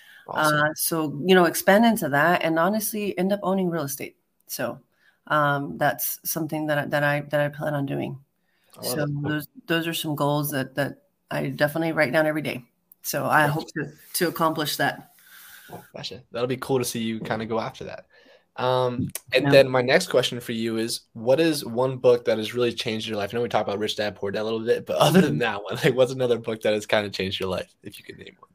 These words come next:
Speaker 2: Um, one book that I really like and I recommend, um, a lot of agents read it,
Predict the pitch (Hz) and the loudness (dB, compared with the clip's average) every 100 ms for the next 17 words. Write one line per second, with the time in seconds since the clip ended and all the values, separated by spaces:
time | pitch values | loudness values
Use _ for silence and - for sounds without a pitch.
0 | _ 180 185 175 170 160 - 170 196 208 | _ 6 8 8 8 4 2 6 6 6
1 | 220 220 180 156 139 147 175 185 165 160 | 2 2 0 0 0 2 2 4 2 2
2 | 165 151 143 156 160 156 156 151 - 156 | 0 0 2 2 2 2 2 0 -2 -2
3 | 139 139 143 135 139 151 160 156 156 156 | 0 -2 -2 0 2 2 -2 -4 -4 -4
4 | - 143 147 151 | -4 -6 -4 -6